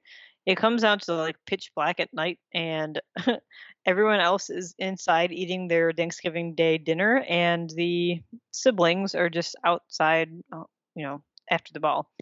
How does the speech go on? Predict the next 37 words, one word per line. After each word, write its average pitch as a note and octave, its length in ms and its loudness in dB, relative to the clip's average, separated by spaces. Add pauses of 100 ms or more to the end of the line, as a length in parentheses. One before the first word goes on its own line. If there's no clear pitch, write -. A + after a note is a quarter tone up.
(420)
So - 140 -6
eventually G#3+ 360 4
they G3 160 4
decide F3+ 340 0
to E3+ 40 -8
come G3 220 -2
inside. F3 560 2 (320)
They F#3+ 120 4
have G3 220 4
this G3+ 240 -6
trophy E3+ 800 -2
that F3 340 0 (320)
they F3+ 180 -2
had F3+ 160 0
when F#3 160 -4
they F3 100 -2
were E3 100 -6
kids. E3+ 580 -2 (520)
Their E3+ 180 -2
dad F3+ 280 4
said F3+ 200 -4
that E3 180 -2
they E3 440 0 (200)
were F3+ 140 -2
not E3+ 140 0
allowed E3 320 0
to E3 100 2
have E3+ 260 0
this E3 160 -6
anymore, E3 380 -2
and E3 100 -2
they D#3 60 0
threw F3+ 240 -4
it F3 100 -2
in F3 60 -8
the E3 80 -2
lake. D3+ 380 -2